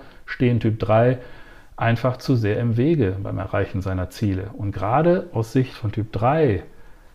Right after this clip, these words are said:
äh, äh, sind, sind Ängste genau das Gegenteil von dem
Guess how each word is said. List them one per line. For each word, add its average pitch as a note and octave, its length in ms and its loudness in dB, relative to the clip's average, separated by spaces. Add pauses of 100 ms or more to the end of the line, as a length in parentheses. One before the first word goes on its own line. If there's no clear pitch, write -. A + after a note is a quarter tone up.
(180)
äh, G#2+ 300 2
äh, G2 60 -2 (840)
sind, A#2 360 0
sind A#2 200 2
Ängste D#3 360 4
genau B2 240 4
das A2+ 160 0
Gegenteil D3+ 360 6
von D#3 200 0
dem B2+ 260 0